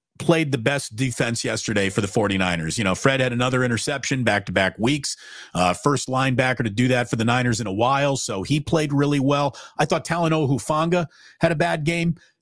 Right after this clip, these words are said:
Deommodore Lenoir, uh, had that interception, but it was not, it was just, it was n-, no one had a great game.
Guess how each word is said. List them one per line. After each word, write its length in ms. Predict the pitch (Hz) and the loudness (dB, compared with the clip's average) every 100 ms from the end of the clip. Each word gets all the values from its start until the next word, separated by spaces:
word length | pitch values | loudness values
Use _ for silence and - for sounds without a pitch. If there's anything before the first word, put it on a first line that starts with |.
| _ - 110 | _ -12 -6
Deommodore 600 | 139 170 175 151 165 160 | -2 0 2 2 2 2
Lenoir, 640 | 135 123 139 170 180 175 - - - | 2 2 2 2 0 -2 -6 -20 -4
uh, 320 | 120 120 117 123 | 0 2 0 -2
had 220 | - 165 156 | -4 -2 0
that 180 | 165 | 0
interception, 760 | 160 160 143 165 160 - 175 165 | 2 0 -2 -4 -6 -2 2 4
but 160 | 139 131 | 2 2
it 80 | |
was 200 | 151 151 | 0 0
not, 160 | 147 170 | -2 0
it 60 | 170 | 2
was 160 | 160 | 2
just, 220 | - 156 | 0 -2
it 80 | 156 | 0
was 120 | 165 | 0
n-, 140 | 160 170 | 0 0
no 220 | 143 175 | 2 2
one 140 | 214 208 | 2 2
had 160 | 185 | 0
a 20 | |
great 320 | 151 135 147 113 | 0 -2 -2 -2
game. 400 | 135 101 78 | -2 -2 -6